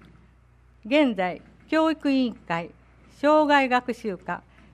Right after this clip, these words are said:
岩出図書館において、資料収集などを中心に取り組みを始めています。質問二、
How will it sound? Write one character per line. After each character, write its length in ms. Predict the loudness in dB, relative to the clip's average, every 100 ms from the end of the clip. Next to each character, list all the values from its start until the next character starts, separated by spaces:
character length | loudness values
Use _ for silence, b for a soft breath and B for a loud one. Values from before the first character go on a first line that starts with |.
| _
岩 240 | -2 0
出 100 | 0
図 140 | 0 -2
書 140 | -2
館 220 | -2 -4
に 120 | -2 -4
お 100 | -6
い 60 |
て、 240 | -10 -12 -12 b b _ _
資 200 | -6 -2
料 240 | 0 -2
収 300 | -2 -4 -2
集 220 | -2 -4
な 180 | -2 -2
ど 180 | -2 -4
を 80 | -8
中 260 | -4 -4
心 320 | -4 -6 -6 -6
に 180 | -10 -16 -20 _
取 180 | -4 -2
り 20 |
組 180 | 0 0
み 100 | 2
を 80 | 0
始 260 | -2 -4
め 140 | -4 -6
て 100 | -8
い 100 | -8
ま 180 | -8 -12
す。 40 | -18 _ _ _ _ _ _ _ _ -20 _ _ _ _ _ _ -20 _ _ _ _ -20 -20 _ _ _
質 300 | -6 0 2
問 340 | 2 0 -4 -6
二、 320 | -4 -4